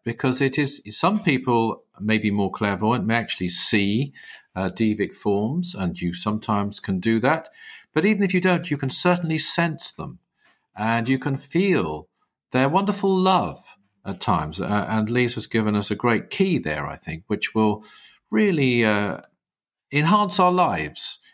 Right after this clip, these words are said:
and also enable us to contribute more, uh, to the Devas who need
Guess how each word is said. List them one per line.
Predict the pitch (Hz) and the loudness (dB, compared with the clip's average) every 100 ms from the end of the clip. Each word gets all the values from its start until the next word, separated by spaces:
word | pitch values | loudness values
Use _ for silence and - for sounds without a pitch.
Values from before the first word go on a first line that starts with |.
| _ | _
and | 127 131 | -2 0
also | 151 143 135 | 0 0 0
enable | 135 135 127 127 | 2 2 2 0
us | 120 | 0
to | 131 | -8
contribute | - 123 - 151 139 113 117 | -8 -8 -2 -2 -2 -4 -4
more, | 104 98 95 95 _ _ - | -2 -2 -2 -6 _ _ -12
uh, | 95 95 92 - | -6 -4 -6 -6
to | - 117 110 | -4 0 0
the | 107 107 | -2 -2
Devas | 139 135 110 - | 0 0 0 0
who | 156 | 0
need | 143 175 233 123 73 71 | 2 0 2 -2 -4 -10